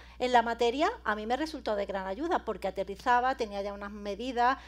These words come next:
establecidas, luego se ha ido mejorando. Además, como yo digo, la, la capacidad de adaptación que ha tenido, se ha ido a-, adaptando y es muy versátil. Y además nos han ido escuchando,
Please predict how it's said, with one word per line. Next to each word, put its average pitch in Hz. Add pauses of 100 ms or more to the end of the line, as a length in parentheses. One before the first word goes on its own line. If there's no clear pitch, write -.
(200)
establecidas, 214
luego 233
se 220
ha 208
ido 202
mejorando. 233
Además, 269
como 233
yo 226
digo, 285 (320)
la, 226
la 214
capacidad 220
de 294
adaptación 311 (240)
que 233
ha 240
tenido, 302 (240)
se -
ha 254
ido 302
a-, 311
adaptando 302
y 233
es 240
muy 320
versátil. 294
Y 233
además 226
nos 254
han 262
ido 359
escuchando, 349